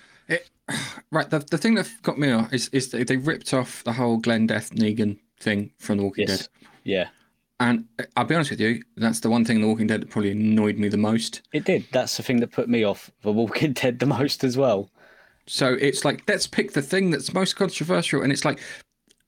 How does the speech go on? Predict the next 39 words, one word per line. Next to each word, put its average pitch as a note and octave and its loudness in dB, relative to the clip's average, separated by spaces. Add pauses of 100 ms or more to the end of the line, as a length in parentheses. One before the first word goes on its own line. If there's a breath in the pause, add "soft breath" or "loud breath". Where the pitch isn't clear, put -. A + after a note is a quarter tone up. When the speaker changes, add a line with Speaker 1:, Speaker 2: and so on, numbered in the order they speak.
Speaker 1:
and C#3 4
the D#3+ 4
worst F#3+ 2
thing F3+ 4
is, D3 0
is C3 2
if C#3 0
they, E3 0 (640 soft breath)
if C#3 -4
they D#3 4
would E3 2
have E3 0
built D#3+ 4
it C3+ 2
up - -2
to C3 0
some B2+ 0
kind B2+ 0
of - -2
betrayal, C#3 -2
he B2 2
rescues B2 0
her, B2 0 (340)
the, A2 0 (120)
the, - 0
the A2+ 0
Abby A2 0
character, A2 -2 (360 soft breath)
brings D3+ 2
her C3 2
back A#2 -2
to, A2 0
to - -2
Jacksonville, G#2+ -2
wherever G#2 0
they G#2 0
call G#2+ -2
it, A2 -4
yeah. A2+ 0